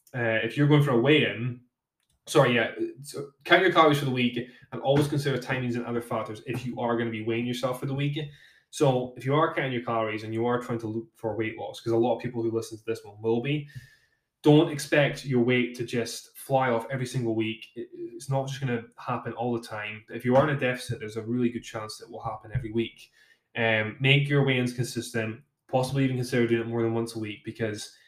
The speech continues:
once a week, in my opinion, is not the best way to do it if you are looking for weight loss. Um, and look at other factors. So look at things like your pictures, your measurements, how you feel. Are you getting, getting stronger? Do your trousers fit better?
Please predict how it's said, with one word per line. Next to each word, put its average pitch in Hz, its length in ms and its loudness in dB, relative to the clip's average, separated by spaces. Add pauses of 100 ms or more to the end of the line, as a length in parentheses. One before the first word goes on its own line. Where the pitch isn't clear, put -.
(180)
once 123 240 -2
a 127 60 -4
week, 117 200 4
in 113 80 -2
my 113 180 0
opinion, 113 300 -6
is 110 120 -12
not 113 260 -2
the 117 80 -8
best 110 300 -4
way 113 60 -2
to 104 120 -12
do 104 140 -8
it 104 160 -8 (1040)
if 147 140 0
you 123 140 4
are 117 100 4
looking 113 240 0
for 117 120 -4
weight 107 200 -4
loss. - 300 -8
Um, 113 80 -4 (580)
and 120 300 2
look 120 120 2
at 127 80 0
other 120 120 0
factors. - 640 -4
So 110 440 -2
look 131 320 0
at 123 300 -4
things 117 340 -2
like 107 400 -4
your 113 100 -12
pictures, - 560 -4
your 107 420 0
measurements, 110 680 -2 (220)
how 123 140 0
you 120 160 6
feel. 117 500 -2
Are 113 140 2
you 117 160 4
getting, 117 240 -4 (160)
getting 110 160 -4
stronger? 110 560 -6 (420)
Do 127 80 2
your 123 160 6
trousers 120 440 0
fit - 160 -8
better? 101 260 -4